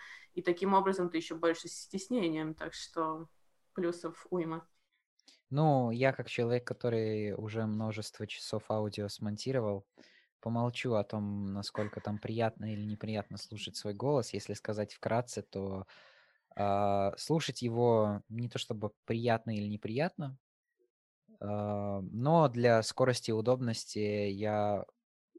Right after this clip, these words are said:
Speaker 2: ускоряю аудио, чтобы
Speaker 1: Мгм.
Speaker 2: монтировать было еще быстрее.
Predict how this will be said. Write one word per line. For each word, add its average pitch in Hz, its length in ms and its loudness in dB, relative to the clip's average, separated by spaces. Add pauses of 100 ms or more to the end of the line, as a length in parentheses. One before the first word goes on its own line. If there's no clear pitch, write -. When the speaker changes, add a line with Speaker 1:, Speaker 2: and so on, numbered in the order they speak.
(240)
Speaker 2:
ускоряю 98 680 -2 (200)
аудио, 110 420 -4 (760)
чтобы 113 280 -2
Speaker 1:
Мгм. 110 300 -2
Speaker 2:
монтировать 113 280 0
было 110 200 0
еще 104 520 -2
быстрее. 107 640 -4